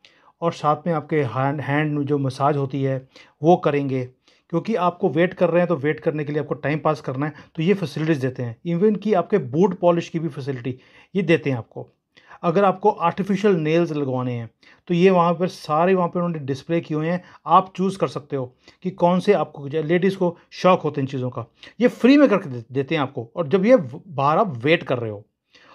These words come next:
और जब wait कर रहे हो, साथ में आपको snacks देंगे, आपको juice देंगे, आपको साथ में fruit देंगे ताकि आप time pass कर सकें। और, अ, ये free of cost है। जब आप बाहर wait कर रहे हैं,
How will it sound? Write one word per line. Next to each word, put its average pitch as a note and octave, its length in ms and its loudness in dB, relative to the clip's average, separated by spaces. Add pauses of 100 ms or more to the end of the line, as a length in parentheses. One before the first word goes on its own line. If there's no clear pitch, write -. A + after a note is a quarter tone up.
(120)
और D#3+ 60 -4
जब F#3+ 160 4
wait F#3 220 2
कर F#3+ 120 2
रहे G3+ 80 4
हो, G3 40 4
साथ D#3+ 220 0
में F3+ 60 0
आपको E3+ 160 -2
snacks D3+ 440 -4
देंगे, B2 420 -4 (200)
आपको E3 200 -4
juice D3+ 400 0
देंगे, B2+ 400 -4 (600)
आपको F#3+ 280 0
साथ D#3 340 2
में F#3+ 300 -2 (160)
fruit G3+ 440 2 (260)
देंगे C#3+ 320 -2 (500)
ताकि D3 180 2
आप G3+ 120 0
time E3 160 6
pass C#3+ 180 2
कर - 120 -8
सकें। A2 260 -12 (1160)
और, G3 220 6 (420)
अ, G#3 60 -2 (400)
ये A3 60 -2
free C#4+ 240 4
of A3+ 120 6
cost D#3+ 240 0
है। A2 120 -10 (840)
जब D#3+ 100 0
आप G3+ 80 4
बाहर F#3 180 2
wait F3 240 2
कर B2+ 140 -4
रहे G#2+ 120 -12
हैं, - 80 -20